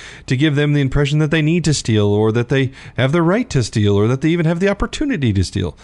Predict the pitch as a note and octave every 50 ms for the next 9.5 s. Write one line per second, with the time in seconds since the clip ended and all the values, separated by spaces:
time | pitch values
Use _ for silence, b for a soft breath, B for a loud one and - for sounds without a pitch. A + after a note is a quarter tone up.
0 | B B B B B B B - F3+ G#3 - - - - - D3+ F3+ A3 G#2+ F#2+
1 | - - - A2 G2+ G2 F#2+ G2 F#2+ F2+ G2+ C3+ E3 - - - A#2+ B2+ D3+ D#3
2 | C#3 A#2+ A#2 A#2+ A#2+ - - - B2+ C3+ C#3+ C#3 A#2 A2+ A#2+ A#2+ B2+ B2+ A2 A#2
3 | A#2+ C3 C3 A2+ G2+ G2+ G2+ A2 A#2+ C#3 B2+ G#2 G2 G#2 B B B B B B
4 | B - - A2+ A#2 A2+ A#2+ B2 A#2+ A#2 G#2+ F#2 - G#2+ G2 G2+ G2 - - -
5 | A2 A#2+ D3 D3 A#2+ D#3 A3 F3+ - - - _ _ - - _ _ _ - -
6 | - G#2 A2 A#2 - B B B B B B B B B - - - A#2+ - -
7 | - C#3+ C3+ C3 E3 G#3 A#3 G#3+ G3 D#3 C#3 B2+ A#2+ G#2+ B2+ B2+ C#3 C#3 A#2+ A#2
8 | A2 A2 G#2 G2+ G#2+ A#2 B2+ B2 A2 G#2 - - E3+ D#3 - C#3 A#2+ A2+ A#2 A2+
9 | G#2+ G#2+ G2 - - A#2 A2 G#2+ G#2 F#2+